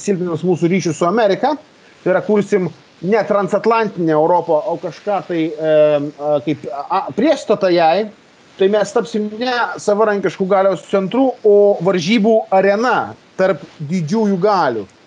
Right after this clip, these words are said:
E, viena vertus, aišku, pačios Amerikos, e, kita vertus ir tos pačios Kinijos. Ir kažkur dar, kažkur tar-, gal dar su savo nišom įtakos ir ta pati mūsų Rusijos federacija. Tai, e, labai svarbu suvokti.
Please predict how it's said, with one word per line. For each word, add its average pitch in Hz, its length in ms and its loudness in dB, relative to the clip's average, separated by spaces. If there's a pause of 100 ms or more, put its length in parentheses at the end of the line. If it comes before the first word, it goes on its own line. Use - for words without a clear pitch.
(300)
E, 160 320 4
viena 160 240 0
vertus, 151 380 -2 (180)
aišku, 131 320 -2
pačios 127 320 -4
Amerikos, 262 640 0
e, 147 260 -6
kita 143 160 -2
vertus 147 460 0 (100)
ir 147 400 4 (240)
tos 147 160 -2
pačios 151 240 -4
Kinijos. 196 560 2
Ir 143 160 -8
kažkur 160 320 -2
dar, 170 220 0 (640)
kažkur 170 340 -2
tar-, 185 220 0 (180)
gal 156 240 2
dar 165 160 2
su 160 160 -6
savo 165 320 0
nišom 175 380 0
įtakos 175 340 -4
ir 175 160 2
ta 175 80 -2
pati 170 320 -2
mūsų 165 300 2
Rusijos 160 260 0
federacija. 180 560 -2 (1040)
Tai, 180 140 0 (100)
e, 175 240 -6 (160)
labai 180 160 2
svarbu 185 240 -2
suvokti. 180 480 0